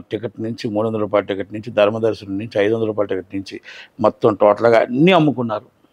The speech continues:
బ్లాక్‌లో. అలాగే మొత్తం టోటల్గా అన్ని కుంభకోణాలు చేశారు.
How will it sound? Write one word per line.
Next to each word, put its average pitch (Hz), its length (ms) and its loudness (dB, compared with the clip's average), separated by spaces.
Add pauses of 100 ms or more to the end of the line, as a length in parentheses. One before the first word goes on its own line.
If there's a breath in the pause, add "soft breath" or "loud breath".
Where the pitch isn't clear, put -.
(240)
బ్లాక్‌లో. 113 440 0 (840 soft breath)
అలాగే 135 420 6
మొత్తం 131 280 4
టోటల్గా 113 400 4
అన్ని 123 220 2
కుంభకోణాలు 120 540 -2
చేశారు. 98 440 -8